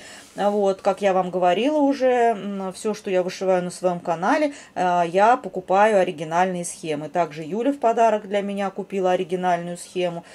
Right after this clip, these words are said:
И Мирабилию, которую она мне в подарок обещает, всё, а, будет, э, на оригинальных схемах, на купленных. Я понимаю, что можно скачать в интернете, но,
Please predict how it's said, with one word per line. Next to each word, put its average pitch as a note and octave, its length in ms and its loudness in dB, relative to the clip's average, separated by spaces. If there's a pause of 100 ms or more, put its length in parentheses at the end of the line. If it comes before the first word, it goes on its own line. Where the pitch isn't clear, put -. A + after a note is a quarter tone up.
(180)
И E3+ 80 -8
Мирабилию, F3 580 0
которую G#3+ 380 0
она G3 120 -4
мне F#3+ 160 -6
в F#3+ 60 -14
подарок F#3 520 0
обещает, F3+ 580 -2
всё, G3 280 -6 (320)
а, F3 280 0
будет, F#3 340 -6 (120)
э, F3 260 2
на E3+ 260 -2
оригинальных E3+ 640 -4
схемах, G#3+ 480 -4
на E3 140 -8
купленных. G3+ 640 -6 (240)
Я G#3 260 2
понимаю, G#3+ 440 0
что - 160 -8
можно F3 280 -4
скачать F3 480 -4
в E3 80 -12
интернете, G#3 600 -4
но, F#3+ 520 -4